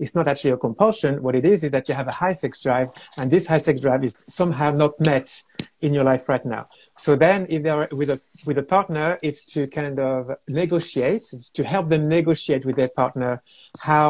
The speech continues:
they can maybe expand their sexual life so, so mo-, more of the, of the sex drive is, is being met. Or it could be that if the other partner is not interested, that they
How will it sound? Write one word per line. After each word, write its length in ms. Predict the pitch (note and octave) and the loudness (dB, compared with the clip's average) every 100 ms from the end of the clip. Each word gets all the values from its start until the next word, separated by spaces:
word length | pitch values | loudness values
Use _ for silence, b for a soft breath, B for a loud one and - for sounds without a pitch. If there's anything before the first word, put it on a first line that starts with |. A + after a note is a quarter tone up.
| C3 | 2
they 100 | C3+ D3+ | -4 -6
can 100 | C3+ | -6
maybe 180 | C3+ C3+ C3+ | -6 -6 -8
expand 400 | - - D3+ C#3+ C3+ | -10 -2 0 0 0
their 140 | B2 - | -2 0
sexual 320 | C3+ - C#3+ B2+ B2 | -6 -4 -2 0 0
life 140 | B2 - | -2 -4
so, 80 | B2+ B2 - | -4 -4 -4
so 60 | B2+ B2+ | -2 0
mo-, 140 | C#3+ C3 C3+ | -2 -2 2
more 160 | C#3+ C3+ | 4 4
of 60 | B2+ C3 | 4 2
the, 100 | B2 B2+ B B B B | 2 0 B B B B
of 160 | C#3 B2+ A#2 - - | -4 -2 -4 -8 -6
the 60 | B2 | -2
sex 100 | C#3 A#2 C3 | -2 0 0
drive 180 | B2 A#2 | 0 0
is, 60 | G#2+ D#3+ - - | -6 -10 -16 -6
is 160 | C#3 A#2 | -4 0
being 140 | A#2+ A#2+ D3 | -2 0 0
met. 140 | A#3 - - B B B B | 0 -2 -18 B B B B
Or 120 | F#3+ F#3 | 4 6
it 60 | E3 E3 | 4 2
could 140 | C3 C#3+ | 0 2
be 160 | D3+ D3+ C3+ | 4 4 0
that 120 | D3+ | 0
if 80 | C#3 | 2
the 80 | D3 | 2
other 120 | C#3+ D3 | 2 0
partner 160 | B2+ B2+ | -2 -4
is 40 | D3 | -6
not 80 | F3 D#3 | -6 -4
interested, 440 | C#3 C3+ C#3 C3 | -4 -2 0 0
that 120 | A#2+ | 0
they 100 | B2 | -4